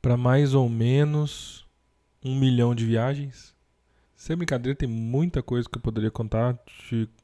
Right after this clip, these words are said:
adicionar na sua vida sobre pensamento sistêmico, convidar um, umas reflexões diferentes.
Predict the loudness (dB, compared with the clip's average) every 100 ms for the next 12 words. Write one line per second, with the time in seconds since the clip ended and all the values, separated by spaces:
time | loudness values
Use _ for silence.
0 | _ _ -6 -6 -4 -2 0 -2 -2 0
1 | 0 0 -2 -4 -2 -4 -4 -4 -6 -6
2 | 0 2 2 0 -6 -12 _ _ -12 0
3 | 2 4 4 4 4 4 2 0 0 -2
4 | -2 -2 -2 -2 -2 -2 0 0 -2 -6
5 | -18